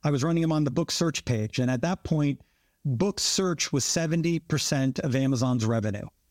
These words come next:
just the search results in the books category. So this is huge for the business, publicly traded at that point in nineteen ninety-nine. And I was optimizing the results of the page. The page constraint I had, everything on the page had to be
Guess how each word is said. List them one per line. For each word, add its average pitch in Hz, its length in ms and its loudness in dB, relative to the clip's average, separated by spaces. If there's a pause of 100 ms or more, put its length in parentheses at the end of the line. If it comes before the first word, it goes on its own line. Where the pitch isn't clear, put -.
(200)
just 165 380 0
the 147 60 0
search 165 280 -2
results 120 520 -2 (360)
in 156 120 4
the 156 60 2
books 135 220 -2
category. 120 420 -2
So 135 180 -2
this 202 220 0
is 151 200 -2 (320)
huge 233 520 0
for - 100 -2
the 127 80 0
business, 127 420 0
publicly 151 440 0
traded 135 400 0
at 113 140 0
that 113 200 -4
point 135 160 -2
in 131 60 0
nineteen 127 280 0
ninety-nine. 123 600 0 (680)
And 151 360 2
I 160 60 0
was 151 120 0
optimizing 190 760 0
the 151 60 2
results 147 340 0
of 131 60 -2
the 127 80 0
page. 151 580 0 (400)
The 147 80 0
page - 640 -2
constraint 196 600 0
I 151 100 0
had, 180 580 0 (760)
everything 214 400 0
on 202 100 2
the 170 60 2
page 175 400 0
had 165 220 -2
to 139 60 0
be 143 280 0